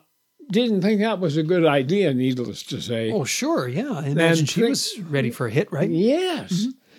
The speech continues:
Speaker 1: And things changed when they teamed her up with producer Lee Hazelwood.
Speaker 2: Hmm.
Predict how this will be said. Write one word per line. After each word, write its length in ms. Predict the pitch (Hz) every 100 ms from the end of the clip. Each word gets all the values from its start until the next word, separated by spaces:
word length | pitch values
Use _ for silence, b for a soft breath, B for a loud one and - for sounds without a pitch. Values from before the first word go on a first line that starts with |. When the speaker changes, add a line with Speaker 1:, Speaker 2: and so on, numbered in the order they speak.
| b b
Speaker 1:
And 260 | - 175 170
things 500 | - 285 311 254 -
changed 720 | - 214 247 196 151 147 -
when 140 | 202 196
they 140 | 185
teamed 400 | 165 - 254 269 202
her 160 | 160
up 200 | 143 143
with 200 | 170 147
producer 500 | - 170 190 185 190
Lee 360 | 180 156 175 190
Hazelwood. 720 | 190 220 190 151 127 98 85 69
Speaker 2:
Hmm. 180 | 226